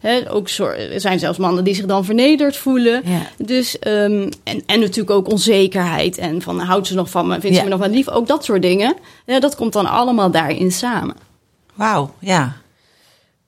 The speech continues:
Speaker 2: Ja, maar even terug naar die vrouw die dan zegt: van: "Ik heb n-," ja, ik wil dan toch even niet naar de vrouw die nooit echt veel ze-, eh, zin had, maar meer naar de vrouw die, eh, vroeger wel zin had, maar nu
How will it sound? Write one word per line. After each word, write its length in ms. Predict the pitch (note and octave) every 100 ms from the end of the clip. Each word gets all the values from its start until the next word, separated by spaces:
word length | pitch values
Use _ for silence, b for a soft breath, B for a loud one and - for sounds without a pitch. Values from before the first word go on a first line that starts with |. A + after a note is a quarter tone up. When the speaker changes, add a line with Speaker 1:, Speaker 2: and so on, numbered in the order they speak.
| _ _
Speaker 2:
Ja, 500 | - A#3+ B3+ F3 E3
maar 340 | A#3 C4 -
even 240 | C#4+ A#3+
terug 260 | - C#4 B3+
naar 140 | C4+
die 140 | A#3+ A#3
vrouw 260 | - B3+ C4
die 140 | B3+
dan 160 | A3+ A3
zegt: 220 | A#3 -
van: 180 | A#3+ G#3+
"Ik 100 | G#3+
heb 200 | A3 G#3+
n-," 200 | G#3 G3+ - D#3 _ _ _ _ _ _ _ -
ja, 140 | A3
ik 160 | G#3 G3+
wil 180 | G#3+ A#3
dan 120 | G#3+
toch 200 | A3+ A#3+
even 280 | A#3+ F3+ G#3+
niet 160 | A#3+ A#3
naar 140 | A3
de 80 | F#3
vrouw 300 | G3+ G3+ G3
die 360 | F#3+ F#3 - -
nooit 460 | G3 G3 A3 C4+
echt 200 | - -
veel 220 | - B3+
ze-, 160 | B3+ B3 A3
eh, 200 | A#3 G3+
zin 320 | F#3+ A3+ B3
had, 300 | G#3 A3+ A#3+
maar 180 | A3 G#3+
meer 200 | G#3+ A3+
naar 140 | G#3+
de 80 | G3+
vrouw 340 | - G#3 G3+ G3
die, 220 | F#3+ D#3
eh, 60 | B2+ A#2+ D#3 D#3
vroeger 400 | - G#3+ G#3+ G3+
wel 180 | G3 F#3
zin 220 | F#3+ F#3+
had, 200 | F#3 F#3
maar 160 | E3+ F3
nu 420 | F3+ F3 E3+